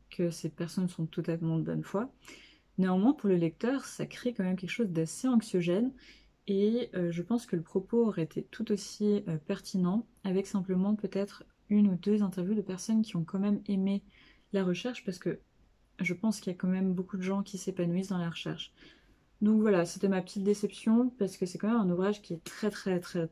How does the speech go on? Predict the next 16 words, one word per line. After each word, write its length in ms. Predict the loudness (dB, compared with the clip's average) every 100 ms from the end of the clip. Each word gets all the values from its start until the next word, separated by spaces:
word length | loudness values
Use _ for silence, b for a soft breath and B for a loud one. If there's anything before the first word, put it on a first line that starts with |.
| -8
très 180 | -4
lourd 220 | -2 0 2
émotionnellement, 580 | 2 0 -2 2 2
parce 180 | 2 -4
qu'on 200 | -4 -4
ressent 340 | -2 -4 -2 -2
vraiment 240 | 0 2
la 120 | 2
détresse 320 | 0 -2 -4
de 60 | -6
ces 160 | -8 -10
personnes. 400 | -12 -6 -6 -6 -10 B B B B B -2
Et 40 |
encore 240 | 0 0 0
une 100 | -2
fois, 260 | 0 -2